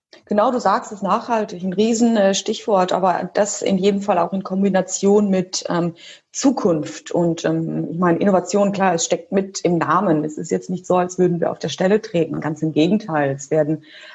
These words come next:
ähm, es entstehen Ideen, äh, Technologien, äh, und Unternehmen im Innopark und der gesamten Hochrheingruppe, die sich alle, nein, nicht alle, aber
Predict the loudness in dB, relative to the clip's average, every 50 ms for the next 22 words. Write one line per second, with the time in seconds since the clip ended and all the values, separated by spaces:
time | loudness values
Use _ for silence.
0 | -18 _ -2 2 4 4 4 4 2 0 2 0 0 2 2 4 4 4 4 2
1 | 0 -2 0 2 2 2 2 2 2 0 0 0 -2 -2 -4 -6 -6 -4 -4 -4
2 | -4 -4 -4 -2 0 0 2 4 4 4 2 2 0 -2 -4 -4 -4 -4 -6 -4
3 | -4 -2 -4 -2 -2 -2 -2 0 0 0 0 0 -2 -2 -2 -2 0 0 0 0
4 | 2 4 4 4 4 0 -2 -6 -4 -4 -4 -2 -2 0 0 0 0 -2 -4 -6
5 | -8 -6 -4 0 0 0 0 -2 -4 -8 -6 -4 -2 -2 -2 0 0 -2 -2 -4
6 | -10 -20 -20 -20 _ -12 -10 -8 -4 -2 -2 0 2 4 4 2 2 -2 -8 -18
7 | -20 -20 -20 -20 _ _ _ _ _ _ _ _ _ _ _ 0 0 2 2 2
8 | 0 0 0 -2 0 2 2 2 2 2 2 2 2 4 4 4 2 0